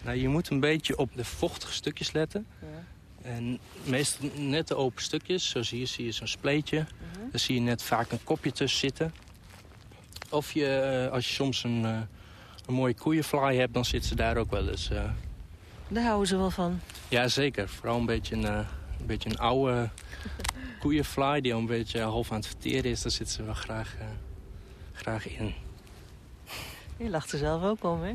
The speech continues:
Speaker 1: Ja, nou ja.
Speaker 2: Zo'n jonge vent moet toch in de kroeg zitten 's avonds? <laughs>
Speaker 1: Nee, dit is veel spannender.
Speaker 2: Ja?
Speaker 1: Ja, zeker.
Speaker 2: Vertel eens.
Speaker 1: Nou, het, gewoon omdat je zo rustig en zo geconcentreerd naar die bodem zit te kijken... dan maakt het juist extra spannend als je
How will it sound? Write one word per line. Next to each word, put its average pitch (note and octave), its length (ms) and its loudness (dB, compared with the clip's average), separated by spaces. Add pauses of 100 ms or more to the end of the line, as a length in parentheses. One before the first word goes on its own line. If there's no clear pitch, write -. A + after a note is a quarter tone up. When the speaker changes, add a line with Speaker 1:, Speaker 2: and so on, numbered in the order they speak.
Speaker 1:
Ja, A2+ 440 4
nou F#2+ 180 -4
ja. F#2 240 -10 (360)
Speaker 2:
Zo'n B3 100 -6
jonge A#3+ 240 2
vent A#3 200 4
moet A3+ 120 4
toch G3+ 100 0
in G3+ 80 2
de F#3+ 60 2
kroeg D#4+ 280 2
zitten A3+ 240 0
's - 80 0
avonds? E3 480 2 (300)
<laughs> - 280 -4
Speaker 1:
Nee, F#2+ 300 0
dit G#2+ 160 2
is - 60 -2
veel A2 160 0
spannender. G#2 540 -2 (120)
Speaker 2:
Ja? A3+ 220 2 (120)
Speaker 1:
Ja, G2 300 -2
zeker. - 440 -2 (340)
Speaker 2:
Vertel D#3+ 340 0
eens. D3 280 0 (600)
Speaker 1:
Nou, A#2 180 2
het, G#2 80 0 (180)
gewoon C#3 500 4
omdat C3+ 340 2
je - 80 0
zo C3 340 4
rustig B2 420 2
en A2+ 180 0
zo A2+ 340 2
geconcentreerd - 720 -2
naar G#2 140 2
die G2+ 100 0
bodem A#2 280 4
zit - 180 -4
te - 60 -12
kijken... G2+ 320 0
dan G#2+ 100 2
maakt A#2 220 2
het - 160 -14
juist B2+ 280 4
extra B2 260 0
spannend G#2 320 -4
als A2 180 0
je G#2+ 140 -2